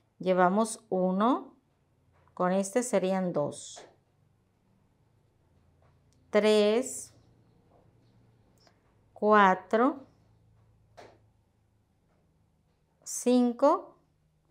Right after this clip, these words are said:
y por último el número seis. Vean, nos tiene que quedar de esta forma. Ahora, ya que tenemos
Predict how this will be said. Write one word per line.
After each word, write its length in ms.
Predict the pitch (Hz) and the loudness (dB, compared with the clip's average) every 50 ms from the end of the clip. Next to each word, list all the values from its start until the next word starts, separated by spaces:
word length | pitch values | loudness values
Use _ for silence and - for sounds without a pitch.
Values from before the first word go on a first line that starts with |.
| _ _ _ _ _ _ _ _ _ _ _ _ _ - | _ _ _ _ _ _ _ _ _ _ _ _ _ -18
y 80 | - - | -18 -10
por 200 | - - 214 220 | -2 0 4 6
último 540 | 247 262 262 254 262 285 277 277 277 - 277 | 6 6 4 2 2 2 4 4 2 2 2
el 160 | - 190 185 | 0 -2 0
número 380 | 196 208 208 214 208 208 208 208 | 0 0 0 2 2 0 0 -2
seis. 800 | - - - 180 151 143 - - - - - - - - _ _ _ _ _ _ _ _ _ _ _ - | -6 -8 -4 -4 -4 -4 -4 -10 -14 -20 -20 -20 -20 -20 _ _ _ _ _ _ _ _ _ _ _ -8
Vean, 400 | 170 175 202 208 202 196 190 196 | -2 2 2 4 4 2 0 0
nos 280 | 196 196 190 - - | -2 -2 -4 -6 -2
tiene 280 | - 226 233 240 240 233 | 0 2 2 2 0 -2
que 180 | 233 208 202 | -4 -6 -4
quedar 520 | - 180 175 175 185 202 220 247 277 - - | -2 0 0 2 2 2 2 0 -2 -4 -6
de 240 | 202 208 233 254 254 | -4 -2 0 0 0
esta 260 | 254 254 - 247 240 | -2 -2 -2 -2 -2
forma. 500 | 247 - 180 170 151 151 147 147 147 - _ _ _ _ _ _ _ _ _ _ - - - _ _ _ _ _ _ _ _ _ _ _ _ _ _ _ _ _ _ _ _ _ _ _ _ _ _ _ _ _ _ _ _ _ _ _ _ _ _ _ _ _ _ - - | -2 -2 -4 -2 -4 -6 -10 -12 -14 -16 _ _ _ _ _ _ _ _ _ _ -20 -20 -20 _ _ _ _ _ _ _ _ _ _ _ _ _ _ _ _ _ _ _ _ _ _ _ _ _ _ _ _ _ _ _ _ _ _ _ _ _ _ _ _ _ _ -4 0
Ahora, 320 | 180 190 202 214 214 214 | 2 4 6 6 6 6
ya 180 | 208 247 262 262 | 4 2 2 2
que 100 | 330 330 | 0 0
tenemos 640 | 339 285 240 226 226 226 226 233 247 240 - | 2 2 2 2 0 0 0 -2 -4 -4 -6